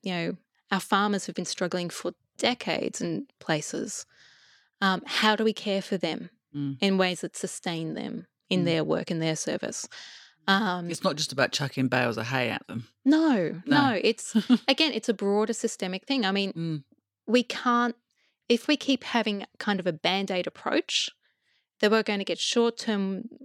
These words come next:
Speaker 1: options and action steps that aren't actually solutions. We call them solutions, but are they actually solving the problem, or are they just kind of a, a, excuse me for being a little harsh,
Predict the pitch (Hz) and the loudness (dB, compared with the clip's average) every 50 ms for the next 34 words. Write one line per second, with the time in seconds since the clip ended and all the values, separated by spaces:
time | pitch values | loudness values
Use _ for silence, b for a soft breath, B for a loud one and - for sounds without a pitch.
0 | 277 _ _ _ _ _ _ _ _ _ _ _ _ _ _ _ _ _ _ _ | -20 _ _ _ _ _ _ _ _ _ _ _ _ _ _ _ _ _ _ _
1 | _ _ - 247 - - - - - 165 156 160 175 - 254 - - - - - | _ _ 4 4 4 2 -4 -4 -4 -4 -6 -8 -6 -6 -6 -6 -6 -10 -10 -6
2 | - - 185 185 233 - - 180 160 - - - - - - - - - - _ | -4 0 0 0 0 0 -4 -6 -4 -6 -4 -4 -4 -4 -6 -8 -12 -12 -14 _
3 | _ _ _ _ _ - 208 196 190 196 185 - - 190 185 - - - 180 175 | _ _ _ _ _ 2 2 2 2 0 -4 -4 -6 -6 -4 -4 -6 -4 -4 -4
4 | 175 170 165 165 _ _ - - - 190 180 185 196 - - - - - - - | -2 -4 -6 -8 _ _ -10 -4 -2 2 2 4 2 2 0 -4 -8 -10 -10 -10
5 | - - - _ _ _ 208 - - 370 440 427 254 - - 214 - - - - | -10 -10 -12 _ _ _ 0 2 4 2 4 2 0 -2 -4 -6 -6 -6 -8 -10
6 | - _ - - - _ _ _ _ _ _ _ _ _ _ _ _ _ 214 208 | -10 _ -20 -20 -20 _ _ _ _ _ _ _ _ _ _ _ _ _ 0 2
7 | 202 208 208 214 220 220 214 202 - - 190 180 - - - 226 202 202 196 185 | 2 2 2 2 0 0 0 -2 -4 -4 -4 -4 -4 -2 0 2 2 2 2 0
8 | 196 180 170 170 - - - 226 208 196 - 170 170 170 165 175 175 175 175 175 | -4 -8 -8 -10 -10 -4 0 0 0 0 0 -4 -6 -6 -6 -4 -4 -2 -2 -2
9 | 180 - 180 - - - 185 170 165 - 170 165 160 - - b b b b b | -2 -2 -4 -8 -6 -6 -6 -6 -4 -4 -4 -4 -4 -4 -6 b b b b b
10 | b b b b _ _ _ _ _ _ - - 202 190 180 175 170 160 - - | b b b b _ _ _ _ _ _ 2 2 4 4 2 0 -2 -4 -6 -8
11 | - _ _ _ _ _ _ _ _ _ _ _ _ _ _ _ _ _ _ _ | -14 _ _ _ _ _ _ _ _ _ _ _ _ _ _ _ _ _ _ _
12 | _ _ _ _ _ _ _ _ _ _ _ _ _ _ _ _ _ _ _ _ | _ _ _ _ _ _ _ _ _ _ _ _ _ _ _ _ _ _ _ _
13 | _ _ _ _ _ _ _ _ _ _ _ _ _ _ _ _ _ _ - - | _ _ _ _ _ _ _ _ _ _ _ _ _ _ _ _ _ _ -10 -4
14 | - 190 165 170 151 151 - - 151 151 143 139 180 269 247 185 185 202 233 247 | -4 -2 -2 -2 -6 -8 -8 -10 -10 -8 0 4 4 4 4 4 0 -2 -2 -2
15 | - | -4